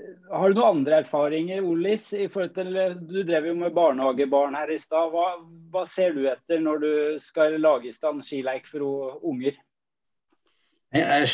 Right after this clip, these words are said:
Speaker 2: prøver nå også å se hva slags muligheter som finnes i det, i nærmiljøet deres. Først og fremst fordi at en barnehage kommer seg ikke så langt på tur. Sånn at
Speaker 1: Nei.
Speaker 2: de kan jo gjerne ta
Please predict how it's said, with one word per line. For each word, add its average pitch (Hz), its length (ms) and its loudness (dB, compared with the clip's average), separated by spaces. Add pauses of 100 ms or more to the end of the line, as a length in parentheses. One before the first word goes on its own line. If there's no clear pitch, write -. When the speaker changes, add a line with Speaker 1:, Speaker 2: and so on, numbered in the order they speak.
(120)
Speaker 2:
prøver 131 380 6
nå 127 220 6 (180)
også 160 400 2 (160)
å 139 100 0
se - 380 -2 (880)
hva 113 180 0
slags - 380 -4
muligheter 123 560 0
som 139 180 -2
finnes 202 460 4
i 185 100 6
det, 151 200 2 (500)
i 143 100 4
nærmiljøet 110 640 2
deres. 90 380 0 (960)
Først 123 320 0
og - 80 -4
fremst 135 320 0
fordi 127 180 2
at 120 240 -2
en 113 300 0
barnehage 113 420 -2
kommer - 220 0
seg 90 160 -4
ikke 107 100 -2
så 110 140 0
langt 104 260 2
på 113 140 -2
tur. 90 240 -6 (800)
Sånn 117 180 4
at 120 140 4
Speaker 1:
Nei. 175 80 -4
Speaker 2:
de 139 180 -6
kan 175 160 2
jo 165 140 0
gjerne 120 320 2
ta 107 180 2